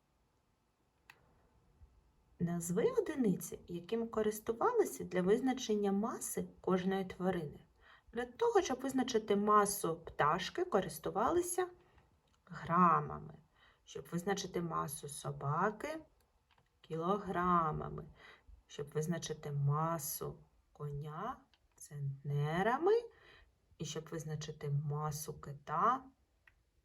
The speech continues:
тонами. Прочитай і запам'ятай. В одному кілограмі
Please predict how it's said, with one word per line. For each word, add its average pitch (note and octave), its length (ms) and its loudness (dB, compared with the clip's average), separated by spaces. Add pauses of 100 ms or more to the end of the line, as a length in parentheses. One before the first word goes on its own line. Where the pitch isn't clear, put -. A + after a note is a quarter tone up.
(100)
тонами. D3+ 840 2 (2750)
Прочитай G3+ 600 4 (320)
і G3+ 180 2 (200)
запам'ятай. D#3 840 -8 (1600)
В D#3+ 160 -4
одному G3 640 4 (160)
кілограмі F3+ 1200 4